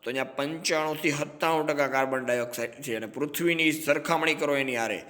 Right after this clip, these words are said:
તો પૃથ્વી ઉપર ઝીરો પોઇન્ટ ઝીરો ત્રણ ટકા, એટલે એના કરતાં ખૂબ જ ઓછો કાર્બન ડાયોક્સાઇડ છે. અને આ ઉપરાંત ત્યાં વાતાવરણમાં નાઇટ્રોજન, ઓક્સિજન, પાણીની બાષ્પ વગેરેની હાજરી દ્વારા શુક્ર અને મંગળ પર વાતાવરણ કેવું લાગે છે? ભિન્ન લાગે છે.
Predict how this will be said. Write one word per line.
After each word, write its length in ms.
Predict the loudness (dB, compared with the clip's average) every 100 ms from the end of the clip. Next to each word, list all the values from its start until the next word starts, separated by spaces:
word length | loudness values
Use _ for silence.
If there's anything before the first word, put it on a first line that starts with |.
| -18 -20 -12
તો 80 | -10
પૃથ્વી 380 | -4 -2 2 2
ઉપર 220 | 2 -2
ઝીરો 420 | 0 4 6 6
પોઇન્ટ 360 | 4 2 2 2
ઝીરો 260 | 2 2
ત્રણ 280 | 0 -4 -4
ટકા, 200 | -4 -4
એટલે 160 | -4 -4
એના 140 | -4
કરતાં 280 | -6 -4 -4
ખૂબ 520 | -6 -6 -4 4 6
જ 100 | 6
ઓછો 320 | 2 2 0
કાર્બન 360 | 0 -4 -4 -6
ડાયોક્સાઇડ 560 | -6 -6 -8 -10 -8
છે. 240 | -10 -12 -16 -20 -20 -20 -6
અને 140 | -4
આ 300 | 2 8 8
ઉપરાંત 460 | 8 4 2 2 0 -12 -20 -6
ત્યાં 200 | 0 2
વાતાવરણમાં 540 | 2 2 2 0 0 0
નાઇટ્રોજન, 600 | 0 0 0 0 0 0
ઓક્સિજન, 560 | -2 -2 -2 0 -2
પાણીની 420 | 0 0 0 -4
બાષ્પ 420 | 2 2 4 2 -2
વગેરેની 560 | -2 2 2 2 0
હાજરી 400 | 0 0 2 2
દ્વારા 360 | 2 2 2 4
શુક્ર 480 | 2 2 -4 -2 2
અને 240 | 2 0
મંગળ 320 | -4 -2 -2
પર 140 | 0 0
વાતાવરણ 360 | 0 0 -2
કેવું 240 | -2 -2 0
લાગે 220 | -2 -2
છે? 140 | -4
ભિન્ન 380 | -6 -8 -6 -6
લાગે 340 | -8 -8 -10
છે. 200 | -12 -14